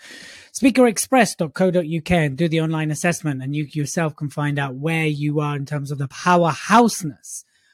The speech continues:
I think that, you know, you could do that. So just go to speaker express dot co dot U K,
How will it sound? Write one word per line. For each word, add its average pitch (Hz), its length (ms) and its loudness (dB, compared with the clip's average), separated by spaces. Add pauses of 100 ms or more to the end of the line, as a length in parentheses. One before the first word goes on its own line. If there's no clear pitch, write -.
(160)
I 147 80 -6
think 147 300 -6
that, 135 280 -8
you 143 140 -2
know, 127 100 -2
you 127 220 -4
could 131 140 -4
do 139 140 2
that. 120 180 -4
So - 100 -8
just 139 140 -2
go 143 100 -2
to 127 60 -4
speaker - 260 -2
express 147 220 -2
dot 160 140 -4
co 214 100 6
dot 202 120 4
U 202 120 4
K, 214 240 0